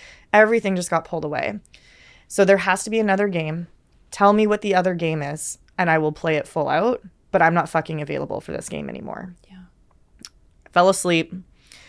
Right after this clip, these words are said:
Speaker 1: Next morning, there's a knock at my door. And nobody even knows where I live because nobody knows I'm not living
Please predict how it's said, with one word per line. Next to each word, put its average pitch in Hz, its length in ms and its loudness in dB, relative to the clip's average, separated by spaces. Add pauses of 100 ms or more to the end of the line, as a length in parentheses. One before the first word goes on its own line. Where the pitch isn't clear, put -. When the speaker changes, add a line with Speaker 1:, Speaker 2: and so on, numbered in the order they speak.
(320)
Speaker 1:
Next 185 240 0
morning, 160 380 -2
there's 151 180 0
a 160 60 -6
knock 147 240 -4
at - 80 -10
my 151 120 -10
door. - 380 -8 (800)
And 170 280 4
nobody 262 220 2
even 285 180 2
knows 196 180 4
where 175 120 4
I 151 60 6
live 143 300 2
because 185 240 -2
nobody 170 260 0
knows 151 220 -2
I'm 147 80 -6
not 143 220 -4
living 143 460 -6